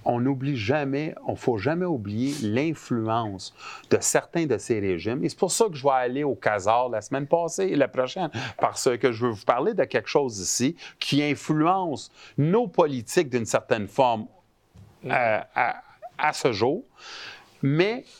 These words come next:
Speaker 1: on dit, qui, qui a influencé eux autres ? Et qui qui a influencé eux autres avant eux autres? Il faut regarder un peu la
Speaker 2: Exact.
Speaker 1: game pour comprendre un peu
Speaker 2: Ça prend
Speaker 1: comme
Speaker 2: du recul.
Speaker 1: Ben, ça prend un peu de recul. J'essaie de le, l'expliquer de ma manière. Ça veut pas dire que c'est toujours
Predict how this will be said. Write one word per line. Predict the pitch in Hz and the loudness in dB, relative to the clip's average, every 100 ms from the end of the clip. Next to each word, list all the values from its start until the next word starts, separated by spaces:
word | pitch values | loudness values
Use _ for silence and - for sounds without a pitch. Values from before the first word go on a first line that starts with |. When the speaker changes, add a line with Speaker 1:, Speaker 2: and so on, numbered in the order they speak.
| _ - | _ 0
Speaker 1:
on | 139 131 | 0 2
dit, | 175 | -2
qui, | - 285 | 0 0
qui | - | 2
a | 208 | 0
influencé | 175 170 156 143 - 175 | 2 2 2 0 2 2
eux | 139 | 4
autres ? | 170 180 - _ _ - | 2 0 -10 _ _ -4
Et | 151 | 0
qui | - 277 | 0 2
qui | 247 | 2
a | |
influencé | 196 156 165 151 190 | 2 2 2 4 2
eux | 208 - 160 135 | 0 0 -2 2
autres | 185 208 151 | 2 4 0
avant | 135 143 131 | 2 0 0
eux | 104 | 2
autres? | 139 165 - - - | 0 0 -10 -6 -4
Il | |
faut | 123 - 220 | 0 2 2
regarder | 147 151 175 156 220 214 | 2 0 0 0 0 2
un | 123 | 0
peu | 135 | 0
la | 151 123 | 2 2
Speaker 2:
Exact. | 123 135 | 2 0
Speaker 1:
game | - - - - _ | -2 -6 -20 -20 _
pour | - 202 - | 0 0 0
comprendre | - 151 127 151 170 147 | 2 2 4 2 2 0
un | 123 | -2
peu | 113 170 170 | 2 0 0
Speaker 2:
Ça | - | -2
prend | 143 175 | 2 2
Speaker 1:
comme | 175 | 0
Speaker 2:
du | 143 | 0
recul. | 160 147 175 123 - - - | -2 0 -4 -4 -10 -20 2
Speaker 1:
Ben, | 147 175 | 2 4
ça | 160 | 2
prend | 220 247 | 2 0
un | 208 | 2
peu | 208 | 2
de | 185 | 4
recul. | 151 - 240 | 0 0 0
J'essaie | 165 131 196 | 0 0 0
de | |
le, | 180 151 139 | 2 2 2
l'expliquer | 123 120 - - 170 | 0 -2 -6 0 2
de | 131 | 4
ma | 120 117 | 2 2
manière. | 113 104 127 180 | 0 2 0 2
Ça | 135 | 0
veut | 101 | 0
pas | 110 113 | 2 2
dire | 139 | -2
que | 143 | -2
c'est | 113 98 | -2 0
toujours | - 117 101 135 | 0 0 2 0